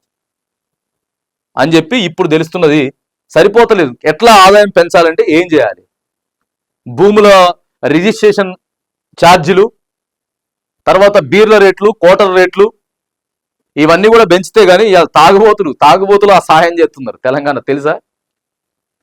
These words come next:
నువ్వు రెండు వందలు చేసినా బీరు తాగుతున్నారు వాళ్ళు పోయి. చేసుకపోయి ఆడ పెడితేనే మంచిగా ట్యాక్స్ వస్తున్నది, ఇవాళ రాష్ట్రం నడుస్తున్నది. వాళ్ళని మెచ్చుకోవాలి.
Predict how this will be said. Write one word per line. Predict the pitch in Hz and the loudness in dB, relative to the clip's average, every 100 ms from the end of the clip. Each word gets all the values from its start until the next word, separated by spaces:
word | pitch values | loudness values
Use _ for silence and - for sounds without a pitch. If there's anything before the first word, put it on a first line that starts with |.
| _ - | _ -8
నువ్వు | 151 175 175 160 135 _ _ - | -4 0 2 2 -2 _ _ -4
రెండు | 139 190 220 | 0 2 2
వందలు | 233 240 226 | 2 2 2
చేసినా | 208 233 | 0 -4
బీరు | 190 208 | 0 2
తాగుతున్నారు | 196 180 - 131 | 2 0 -4 -6
వాళ్ళు | 120 113 | -6 -4
పోయి. | 123 - _ _ _ _ _ _ _ - | -10 -12 _ _ _ _ _ _ _ -6
చేసుకపోయి | 180 180 214 220 | -6 -2 0 2
ఆడ | 185 | 2
పెడితేనే | 165 180 196 208 | 2 0 0 -2
మంచిగా | 240 170 170 160 | -2 -4 -4 -2
ట్యాక్స్ | 147 170 - | 0 0 -2
వస్తున్నది, | 160 160 143 185 220 _ _ 117 | -8 -6 -4 -4 -4 _ _ -4
ఇవాళ | 135 123 | -2 0
రాష్ట్రం | 127 151 175 151 | 0 -2 -4 -6
నడుస్తున్నది. | 139 135 160 98 - _ _ _ _ _ _ _ _ _ _ _ _ _ _ _ _ _ _ _ | -6 -6 -8 -8 -14 _ _ _ _ _ _ _ _ _ _ _ _ _ _ _ _ _ _ _
వాళ్ళని | 98 147 170 | -2 -2 0
మెచ్చుకోవాలి. | 170 165 190 175 151 107 | -2 -2 0 2 2 0